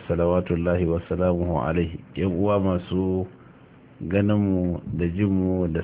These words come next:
sauraronmu, ina mana sallamar musulunci, assalamu alaikum wa rahmatullahi wa barakatuh. Yau ɓangaren tsokaci na wannan shiri,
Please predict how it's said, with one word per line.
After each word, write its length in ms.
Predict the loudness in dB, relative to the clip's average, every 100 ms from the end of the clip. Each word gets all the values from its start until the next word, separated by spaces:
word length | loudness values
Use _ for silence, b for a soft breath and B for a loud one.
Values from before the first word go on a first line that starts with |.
| -4
sauraronmu, 800 | -2 -2 -2 -2 -2 -2 -2 -4 -2
ina 140 | 2 4
mana 200 | 4 2
sallamar 320 | 2 0 0 0
musulunci, 800 | -2 -2 0 0 0 -2 0 0
assalamu 640 | 0 -4 -2 2 4 4 2
alaikum 800 | 4 4 2 2 2 2 0 -4 -8
wa 160 | -4 -2
rahmatullahi 680 | 0 -2 -4 -4 -4 -2 0
wa 160 | 0 0
barakatuh. 400 | 0 0 -2 -4 -14 -20 -20 B B B B B B B B B B -6
Yau 640 | 4 6 6 4 0 -2 -6 -12 -14 -2
ɓangaren 480 | 2 4 6 6 2 0 -2 -6 -8 -10 -14 -20 -20 -20 -20 -20 -20 -2
tsokaci 480 | 4 4 4 0 0
na 100 | 2 4
wannan 240 | 4 2
shiri, 320 | 2 2 0